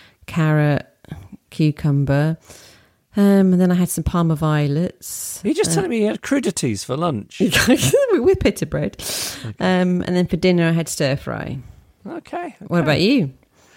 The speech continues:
Speaker 2: Um, I had, like, sort of a, a warm chickpea salad and,
Speaker 1: For
Speaker 2: um,
Speaker 1: breakfast?
Speaker 2: um, no, no, this was for lunch. And Sarah and I split two starters at this pub
Speaker 1: Mm.
Speaker 2: that I mentioned before. Th-,
Speaker 1: Mm.
Speaker 2: so,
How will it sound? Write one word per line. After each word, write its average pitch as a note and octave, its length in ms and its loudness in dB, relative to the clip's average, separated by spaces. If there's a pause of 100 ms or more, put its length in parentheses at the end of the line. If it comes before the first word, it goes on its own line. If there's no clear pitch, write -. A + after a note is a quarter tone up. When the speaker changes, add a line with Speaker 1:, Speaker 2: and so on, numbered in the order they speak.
(300)
Speaker 2:
Um, F3 640 4
I D3+ 520 0
had, C#3+ 680 0 (120)
like, C3+ 240 -6
sort C#3+ 200 -8
of D3 60 -6 (140)
a, - 100 -2
a - 20 0
warm F3 460 2
chickpea D3+ 600 -4
salad A2+ 640 -2 (840)
and, A2 760 0
Speaker 1:
For - 140 0
Speaker 2:
um, G#2+ 100 2
Speaker 1:
breakfast? - 720 -2
Speaker 2:
um, - 140 -20
no, D3+ 120 4
no, C3+ 120 4
this B2+ 200 -4
was B2+ 120 -10
for - 120 -6
lunch. G#2+ 640 -4 (380)
And B2 180 -2
Sarah B2 360 2
and A2+ 100 0
I A2 100 2
split - 400 -6
two A2 220 -2
starters A2+ 880 -2
at A2+ 160 -4
this A2 140 -4
pub C3+ 260 0
Speaker 1:
Mm. F2+ 40 -6
Speaker 2:
that F2+ 120 -2
I - 40 -6
mentioned G2 360 -6
before. A2 440 -4
Th-, - 160 -14
Speaker 1:
Mm. A#2+ 60 -12
Speaker 2:
so, G#2+ 520 2